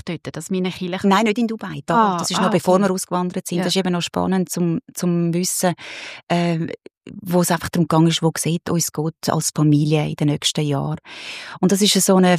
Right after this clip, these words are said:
Speaker 2: Zeit gewesen, wo man einfach so ein bisschen ruhig wird, die Bibel führen nimmt, Gott fragt, "Herr, wo siehst du uns?" Und Gott hat mir in dieser Phase immer wieder Bibelstellen gezeigt,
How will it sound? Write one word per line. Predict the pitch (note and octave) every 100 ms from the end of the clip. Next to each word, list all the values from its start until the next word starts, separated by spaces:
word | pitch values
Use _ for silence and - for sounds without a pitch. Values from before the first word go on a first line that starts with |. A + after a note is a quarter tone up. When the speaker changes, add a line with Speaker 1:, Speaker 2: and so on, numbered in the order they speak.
| -
Speaker 2:
Zeit | - A#3 -
gewesen, | - A#3
wo | G3+
man | F3+ F3
einfach | F#3+ G3+
so | -
ein | F#3
bisschen | F#3 F3 - - - F#3
ruhig | A3+ B3 A3+
wird, | A3 A3+ A#3 _ -
die | - - -
Bibel | G#3+ A3+
führen | - G#3+ G#3
nimmt, | G3+ G3+ G#3 - - _ _
Gott | - G3 - -
fragt, | - F3 F3+ - D#3+
"Herr, | F#3+ - _ _ _
wo | F#3 F3
siehst | - D#3+ D#3 E3+
du |
uns?" | - A2+ - - - - - - - -
Und | G3+ -
Gott | A3+ B3 G#3
hat | G#3
mir | F#3+ F#3+
in | F3+
dieser | F3+ E3+
Phase | D#3+ E3 E3+ G#3 -
immer | F#3+ G3+
wieder | G3 F#3
Bibelstellen | E3+ F#3+ G#3+ - F#3 F#3
gezeigt, | - F3+ F3 F#3 -